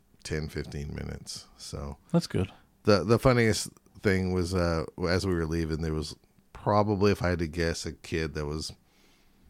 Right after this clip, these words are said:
Speaker 1: sixteen, seventeen, eighteen, somewhere in there.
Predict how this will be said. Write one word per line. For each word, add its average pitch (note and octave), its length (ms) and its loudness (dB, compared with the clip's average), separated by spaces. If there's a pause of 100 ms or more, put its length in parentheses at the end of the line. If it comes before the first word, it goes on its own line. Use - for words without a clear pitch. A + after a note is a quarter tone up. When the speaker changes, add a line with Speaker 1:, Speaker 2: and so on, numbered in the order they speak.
(140)
Speaker 1:
sixteen, F2+ 480 -2
seventeen, E2 480 -4
eighteen, D#2 400 -6
somewhere E2+ 320 -4
in D#2+ 100 -4
there. D#2+ 320 -4